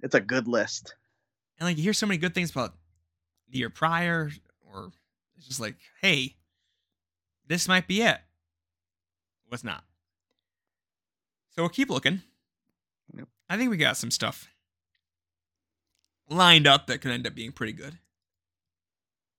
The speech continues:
Speaker 2: That could end up maybe shaking up this list. If I can find a tournament to knock out Trevor Lee and Andrew Everett, at least I'm feeling pretty good. I'm feeling pretty good.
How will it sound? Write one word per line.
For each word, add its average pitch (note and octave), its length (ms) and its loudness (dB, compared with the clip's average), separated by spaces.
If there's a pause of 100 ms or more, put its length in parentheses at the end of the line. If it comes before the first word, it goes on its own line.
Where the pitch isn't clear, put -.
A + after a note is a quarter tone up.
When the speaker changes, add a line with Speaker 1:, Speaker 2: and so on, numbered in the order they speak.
(240)
Speaker 2:
That B2 120 -10
could A#2+ 120 -8
end A#2 180 -6
up - 240 -8
maybe A#2 360 -4
shaking - 360 0
up A#2 80 -6
this - 180 -6
list. - 480 -8 (1120)
If - 100 -4
I G#3+ 120 10
can A3+ 160 0
find F#3+ 200 4
a D3 60 -4
tournament C3 340 -2
to B2+ 100 -4
knock A#2+ 260 -2
out G2+ 280 -2 (220)
Trevor A#2+ 320 -4
Lee A2 100 -6
and G#2+ 80 -8
Andrew G#2 300 -8
Everett, A2 360 -10 (680)
at F2 160 -12
least - 540 -2 (100)
I'm A#2+ 140 -10
feeling A#2 260 -10
pretty G#2 220 -10
good. - 200 -20 (760)
I'm A#2 140 -10
feeling A2 240 -12
pretty - 180 -16
good. - 180 -20